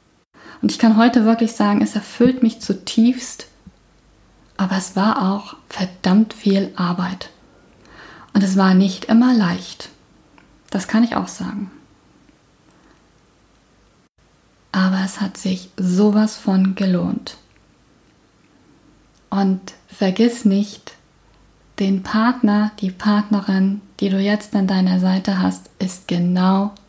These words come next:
die richtige. In diesem Sinne, wenn dir mein Podcast gefällt, empfiehl ihn weiter. Folge mir, abonniere mich,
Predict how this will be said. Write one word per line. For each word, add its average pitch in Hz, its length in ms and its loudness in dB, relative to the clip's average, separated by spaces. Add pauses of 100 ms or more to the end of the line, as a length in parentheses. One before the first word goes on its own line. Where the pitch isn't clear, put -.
(120)
die 208 80 2
richtige. 185 560 -4 (880)
In 226 400 4
diesem 226 680 0
Sinne, 190 420 -2 (1800)
wenn 247 240 4
dir 240 120 2
mein 214 280 0
Podcast 208 640 -8
gefällt, 196 580 -10 (840)
empfiehl 208 540 0
ihn 202 180 2
weiter. 185 500 -4 (800)
Folge 226 400 2
mir, 208 400 4 (100)
abonniere 196 580 0
mich, 190 440 -2